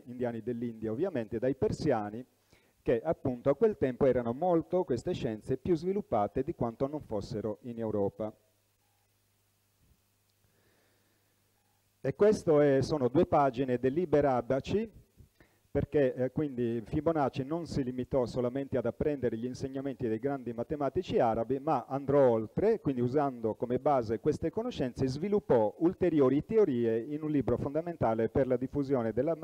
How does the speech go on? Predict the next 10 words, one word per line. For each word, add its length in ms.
della 220
matematica 640
nella 240
nostra 340
cultura 540
europea. 680
E 220
il 100
Liber 320
Abaci 520